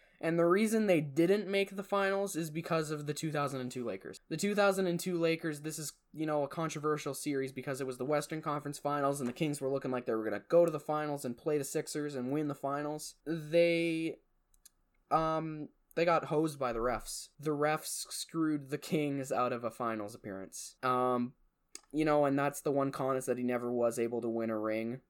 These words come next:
in his prime or ever. He was never the best at his position. He played power forward, but here are some other power forwards that played during his time. There was Kevin Garnett and Amari Stoudemire and Dirk Nowitzki, and, you know,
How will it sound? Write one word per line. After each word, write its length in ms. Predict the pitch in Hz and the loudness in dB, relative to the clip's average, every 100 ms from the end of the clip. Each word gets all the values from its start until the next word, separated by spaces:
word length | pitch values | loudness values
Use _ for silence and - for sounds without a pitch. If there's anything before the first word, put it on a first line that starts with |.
| - | -6
in 100 | 123 | -6
his 100 | 117 | -6
prime 440 | - 120 120 120 | -6 -2 0 0
or 260 | 120 123 - | 2 2 4
ever. 440 | 117 113 117 143 _ _ _ _ _ _ | 2 4 2 0 _ _ _ _ _ _
He 200 | - 170 | 0 2
was 160 | 160 | 2
never 260 | 170 175 175 | 4 4 4
the 80 | 147 | 4
best 380 | - 135 143 123 | 2 2 2 0
at 120 | 135 | 0
his 120 | 127 | 0
position. 500 | 131 127 135 160 165 - | -4 0 4 4 2 -4
He 80 | 139 | -4
played 280 | - 123 | -2 -2
power 280 | - 117 135 | 2 2 2
forward, 460 | 139 151 156 160 156 | 2 0 0 -2 0
but 240 | 135 - _ _ _ | 0 0 _ _ _
here 240 | - 190 | 4 6
are 60 | 175 | 6
some 180 | 175 - | 2 4
other 240 | 165 170 | 6 6
power 300 | - 127 120 | 4 4 4
forwards 400 | 113 127 113 110 | 2 -2 -2 -6
that 160 | 113 - | -8 -4
played 380 | 117 110 113 123 | -2 -2 -4 -4
during 240 | 113 104 | -4 -4
his 120 | 101 | -8
time. 360 | - 92 92 95 _ _ _ - - - _ - | -6 -6 -6 -10 _ _ _ -20 -20 -20 _ 0
There 180 | 151 139 | 4 6
was 180 | 127 | 4
Kevin 320 | - 160 143 135 | 0 0 0 4
Garnett 560 | 131 123 123 135 - _ _ _ | 4 4 2 0 -8 _ _ _
and 100 | 135 | -2
Amari 260 | 131 127 123 | 2 4 2
Stoudemire 720 | - 123 117 117 113 113 113 _ | 4 2 2 0 0 -2 -4 _
and 220 | - 113 113 | -4 -4 0
Dirk 220 | 123 - | 0 0
Nowitzki, 640 | 110 113 110 - 117 110 _ _ _ _ _ | -2 -2 -4 -8 -6 -6 _ _ _ _ _
and, 380 | 104 107 104 101 _ | -6 -6 -6 -10 _
you 140 | 123 | -6
know, 240 | 104 113 | -4 -4